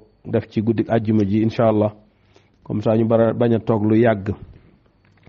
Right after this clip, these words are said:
Di leen balu àq, di leen baal àq, di ñaan Yàlla mi ba, Yal na Yàlla boole ñu jéggal. Di leen ñaanal jàmm, di ko sàkku ci yéen. Yàlla mi ko am te du ko jeexal, Yal na buur Yàlla boole ñu jéggal mboolem sunuy rëq-rëq.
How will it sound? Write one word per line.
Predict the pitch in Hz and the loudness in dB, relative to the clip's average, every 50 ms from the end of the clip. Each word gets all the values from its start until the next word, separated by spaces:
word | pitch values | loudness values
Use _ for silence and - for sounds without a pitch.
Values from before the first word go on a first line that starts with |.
| - _ - - - - _ _ - | -20 _ -20 -20 -20 -20 _ _ -4
Di | 127 135 | 0 2
leen | 139 143 135 127 | 2 2 2 2
balu | 135 131 135 | 2 2 2
àq, | 131 - - - 135 131 | 2 0 0 0 -2 0
di | 127 127 | 2 2
leen | 123 123 127 123 120 117 117 - - - | 2 2 2 2 2 2 0 -2 -2 0
baal | 123 127 127 131 | 0 2 2 2
àq, | 123 - - 127 | 0 0 -2 -2
di | 127 123 | 0 2
ñaan | 127 127 123 123 | 2 2 2 2
Yàlla | 123 123 120 117 117 113 | 2 2 2 2 2 2
mi | 117 120 120 | 2 2 2
ba, | 117 117 113 | 2 2 2
Yal | 110 113 113 | 2 2 2
na | 117 117 | 2 2
Yàlla | 117 113 113 110 110 | 2 2 2 0 0
boole | 113 117 113 110 | 0 0 2 2
ñu | 110 107 107 107 | 2 0 0 0
jéggal. | 113 117 110 110 110 123 - - - - - _ _ _ _ _ _ _ _ - | 0 0 0 0 -4 -6 -6 -14 -20 -20 -20 _ _ _ _ _ _ _ _ -10
Di | - - 113 | -4 -2 0
leen | 117 117 113 | 0 2 2
ñaanal | 113 120 117 117 113 113 110 107 | 2 2 2 2 2 0 0 0
jàmm, | 117 113 113 117 110 | 0 0 0 0 -2
di | 104 104 113 | -2 -2 -4
ko | - - | -4 -4
sàkku | - - 117 - - 107 | -4 -4 -4 -4 -4 -4
ci | - 117 | -2 0
yéen. | 113 113 113 113 113 - - - - - | 2 2 2 0 -4 -8 -16 -10 -4 -2
Yàlla | 113 113 113 | 0 0 2
mi | 113 113 | 0 0
ko | 110 113 | 0 0
am | 107 107 | 0 0
te | 101 107 | 0 -2
du | 104 | -2
ko | 110 117 110 | -2 -2 0
jeexal, | 104 110 113 101 107 104 | 0 0 0 0 0 0
Yal | 107 104 107 | 2 2 2
na | 110 | 0
buur | 110 113 113 | 0 0 0
Yàlla | 110 110 107 107 | 2 2 2 2
boole | 104 104 110 110 110 104 | 0 0 0 0 0 0
ñu | 104 101 104 - _ _ _ _ _ _ _ _ _ _ _ _ - - - - - - _ _ - | 0 -2 -4 -8 _ _ _ _ _ _ _ _ _ _ _ _ -20 -20 -20 -20 -20 -20 _ _ -6
jéggal | 117 117 123 113 120 113 | -2 0 0 2 2 2
mboolem | 113 107 113 113 113 107 | 4 4 4 4 2 2
sunuy | 107 - 113 113 113 | 2 2 2 2 4
rëq-rëq. | 113 113 - - 113 110 - - - - | 2 0 0 0 -2 -2 -2 -6 -12 -14